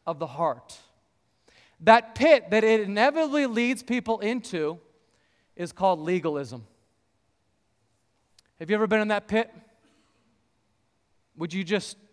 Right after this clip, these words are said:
do a little, little informal poll with me and tell me by raising your hand, have you ever been in the pit of legalism, be it from your family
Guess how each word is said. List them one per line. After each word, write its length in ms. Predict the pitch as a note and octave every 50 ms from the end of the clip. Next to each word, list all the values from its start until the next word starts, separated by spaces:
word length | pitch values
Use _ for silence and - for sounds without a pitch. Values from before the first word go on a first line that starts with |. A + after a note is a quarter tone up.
| _
do 120 | - G3+ G3+
a 40 | G3+
little, 420 | F#3+ G3 F#3 F#3+ F#3+ F3+ E3 -
little 260 | - F#3+ G#3 G#3+ G3 F#3+
informal 500 | G3+ G#3 G#3+ G#3 - A3 G#3+ G3+ G3 F3+
poll 280 | - - G#3 G3+ G#3
with 160 | G#3+ G#3 G#3
me 180 | G3 G3 G#3 G#3
and 120 | F3+ D#3+
tell 180 | - G3+ G3+ G3+
me 220 | G3+ G3+ G#3+ G3+ - - _ _ _ _ _ _ _ _ _ -
by 80 | D3+
raising 340 | D3+ D#3+ F3 G3 G#3 F#3 F#3+
your 120 | G3+ F#3
hand, 320 | F3 F#3 F#3+ F#3+ G3 G#3 G3
have 100 | F3 C#3
you 80 | E3
ever 100 | F3+ G3
been 140 | F#3+ E3 G3
in 60 | F#3+
the 80 | F3+ D#3+
pit 280 | - - - G3+ G#3+ G#3
of 100 | F3 D#3+
legalism, 640 | C#3 C#3+ D3+ F#3 G3+ F3+ G3 G3+ G#3 F#3+ G3+ G#3 F#3
be 140 | D3+ F3+ F#3
it 80 | F3 -
from 160 | F3+ E3 D#3
your 80 | D3+
family 680 | D3 - - G3+ G3 G3+ G3+ G#3 G#3+ G#3 G#3 G#3+ G#3+ G3+